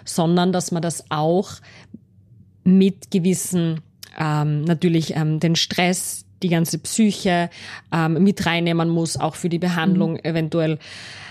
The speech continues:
Speaker 1: ein paar Nährstoffe benötigt, die man ganz gezielt therapeutisch einsetzt,
Speaker 2: Mhm.
Speaker 1: ja. Ähm, das
Speaker 2: Mhm.
Speaker 1: ist dann das, was ich im Endeffekt, äh, mache. Aber dadurch, dass das so
Speaker 2: Mhm.
Speaker 1: unterschiedlich ist, ja,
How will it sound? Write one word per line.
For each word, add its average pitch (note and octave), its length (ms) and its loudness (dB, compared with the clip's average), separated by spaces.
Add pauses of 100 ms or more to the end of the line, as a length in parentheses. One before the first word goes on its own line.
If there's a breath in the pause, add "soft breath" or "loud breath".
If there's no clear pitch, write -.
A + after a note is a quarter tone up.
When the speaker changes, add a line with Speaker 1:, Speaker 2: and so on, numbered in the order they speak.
Speaker 1:
ein F#3 160 0
paar F3 100 2
Nährstoffe F#3 1000 2
benötigt, G3+ 640 4
die F#3+ 80 2
man F3 120 0
ganz E3+ 400 -4
gezielt G3+ 440 0
therapeutisch F#3 680 2
einsetzt, E3 720 0
Speaker 2:
Mhm. F3+ 120 4
Speaker 1:
ja. E3+ 320 4 (520 loud breath)
Ähm, E3 380 0
das F3+ 160 2
Speaker 2:
Mhm. F#3 60 2
Speaker 1:
ist G3+ 120 0
dann F3+ 120 2
das, E3+ 240 0
was F3+ 140 0
ich F#3 200 -2
im F#3+ 100 2
Endeffekt, D#3+ 840 -4
äh, D#3+ 160 0
mache. F3+ 400 0
Aber F#3 140 2
dadurch, G#3 280 4
dass - 140 -2
das - 180 -2
so E4 160 2
Speaker 2:
Mhm. G3+ 120 6
Speaker 1:
unterschiedlich G#3+ 640 2
ist, - 260 -2
ja, G#3+ 200 2